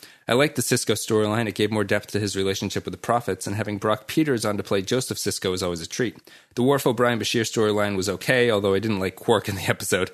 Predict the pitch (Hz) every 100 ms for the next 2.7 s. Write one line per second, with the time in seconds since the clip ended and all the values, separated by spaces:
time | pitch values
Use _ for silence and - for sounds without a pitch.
0 | - - - 117 - 147 131 135 104 95
1 | 98 98 95 92 90 113 98 98 107 95
2 | 92 85 - 107 107 - 85